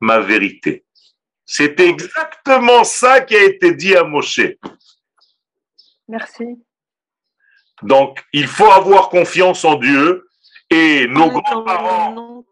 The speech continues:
Speaker 1: nos grands-parents qui n'ont pas vu la création de l'État d'Israël et que nous, on l'a vu et que nous, on est en train de la voir, eh bien, c'est exactement pareil.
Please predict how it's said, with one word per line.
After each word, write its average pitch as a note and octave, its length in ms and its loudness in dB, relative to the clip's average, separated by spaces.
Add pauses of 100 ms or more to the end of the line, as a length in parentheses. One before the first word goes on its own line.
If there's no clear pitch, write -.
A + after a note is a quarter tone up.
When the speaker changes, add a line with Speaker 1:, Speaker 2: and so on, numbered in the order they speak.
(260)
Speaker 1:
nos F3+ 260 2
grands-parents G3+ 920 4
qui D#3 580 -4 (480)
n'ont F3+ 320 2
pas B3+ 220 4
vu F#3 420 -2
la C#3+ 160 -2
création F3 800 -2
de C#3 120 -8
l'État D3 380 0
d'Israël A#2+ 800 -2
et G3 140 4
que B3+ 180 2
nous, C#4+ 220 0
on C#4 320 6
l'a F#3 160 4
vu C#3+ 380 -8 (680)
et A#3 120 2
que B3+ 160 2
nous, C#4+ 180 2
on C4 200 6
est A3 40 4
en F#3+ 160 4
train F#3 220 0
de E3 80 -6
la D#3 100 0
voir, B2 460 0 (540)
eh B2 80 -2
bien, B2 120 -2
c'est B2+ 180 0
exactement B2 540 -2
pareil. F2+ 460 -6